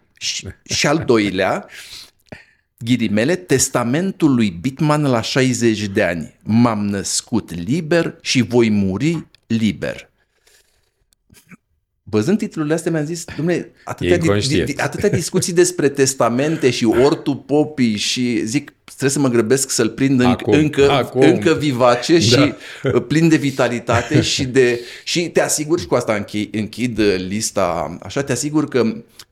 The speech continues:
Speaker 1: titlul dialogului nostru va fi unul foarte tonic.
Speaker 2: Așa.
Speaker 1: Lăsăm testamentele
Speaker 2: Bittman
Speaker 1: deoparte.
Speaker 2: trăiește.
Speaker 1: <laughs> Exact.
Speaker 2: E viu.
Speaker 1: Bit-, Bittman
Speaker 2: E viu,
Speaker 1: e
Speaker 2: e
Speaker 1: viu,
Speaker 2: viu.
Speaker 1: trăiește și trăiește o, o tinerețe fără de bătrânețe.
Speaker 2: Da. Frumos și bine ar fi.
Speaker 1: Mulțumesc
Speaker 2: Bine ar
Speaker 1: încă o
Speaker 2: fi.
Speaker 1: dată
Speaker 2: Mersi
Speaker 1: pentru
Speaker 2: frumos.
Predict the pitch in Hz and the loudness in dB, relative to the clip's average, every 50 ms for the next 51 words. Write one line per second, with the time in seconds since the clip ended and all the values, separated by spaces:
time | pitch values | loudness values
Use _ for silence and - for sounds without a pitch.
0 | _ _ _ - 170 185 180 - 147 127 117 113 107 113 107 104 113 120 123 127 | _ _ _ -6 -6 -6 -6 -4 -2 0 0 2 2 2 2 2 0 -2 -2 0
1 | 113 107 98 101 113 120 - - 113 104 107 113 - 113 113 113 113 113 107 110 | -2 0 0 0 -2 -4 -4 -4 -2 0 -2 -2 -2 -2 -2 0 2 0 0 0
2 | - 110 110 - - 107 - - 104 98 90 90 110 - - - - - _ - | -2 -2 -2 -2 -4 -8 -4 -2 -2 -2 0 -2 -4 -6 -8 -14 -20 -18 _ -10
3 | 107 - - - 107 113 113 - 151 139 123 104 - 101 92 - 101 95 104 104 | -10 -8 -4 -2 -2 -2 0 0 0 0 0 -2 -4 -6 -6 -4 -2 -2 -2 -2
4 | 95 - 92 107 131 135 131 127 110 - 101 95 87 - - - - - - - | -4 -4 -2 0 0 2 2 0 0 2 2 0 0 0 -2 -6 -14 -20 -20 -20
5 | - - - 110 - 139 - - 165 170 180 165 139 160 175 143 139 - - 135 | -14 -8 -8 -6 -4 -2 0 2 2 4 2 2 2 2 2 2 2 2 2 2
6 | 135 139 131 156 156 208 196 - - 135 131 127 120 127 190 196 294 330 - - | 2 2 4 4 4 4 4 0 -2 -4 -4 -2 -2 0 2 4 4 6 6 6
7 | 311 320 311 320 302 277 214 196 156 220 220 214 196 139 127 120 113 117 117 - | 4 4 4 6 6 6 4 4 2 2 2 2 2 2 4 4 2 2 0 0
8 | 131 180 185 180 110 - - - - - - - - - - - 170 165 160 151 | 0 0 0 -2 -6 -12 -14 -14 -14 -14 -16 -14 -10 -8 -6 -4 -2 0 -2 -2
9 | 135 120 - 151 160 160 160 - - - 151 131 - - - - 123 123 120 117 | -2 0 0 0 0 0 -2 -4 -2 0 0 0 0 -2 -6 -4 -2 -2 -2 -2
10 | - 127 117 120 117 135 139 139 139 127 - 127 113 113 104 104 95 101 95 - | -2 -2 0 0 2 0 0 -2 -4 -6 -4 -2 -2 0 0 -2 -2 -4 -4 -6
11 | - 90 87 76 - - - - - _ _ _ _ _ _ - - 90 90 90 | -6 -10 -8 -8 -8 -8 -8 -10 -12 _ _ _ _ _ _ -14 -14 -12 -8 -8
12 | 87 82 - - - 90 95 123 127 120 107 95 98 - - 113 101 - - - | -8 -8 -8 -10 -8 -4 -2 0 0 0 -2 -4 -6 -10 -12 -12 -12 -12 -10 -10
13 | 104 - - - - - - - - - - 113 113 107 101 - 135 127 - 101 | -10 -10 -12 -16 -18 -16 -16 -18 -18 -14 -8 -6 -4 -2 0 2 2 2 2 2
14 | 98 107 107 101 104 117 120 101 104 107 101 - 104 - 92 98 101 95 98 98 | 0 0 0 0 2 4 4 4 2 0 -2 -2 -2 -2 -2 -2 -2 -2 0 0
15 | 117 123 - - | 0 -2 -4 -8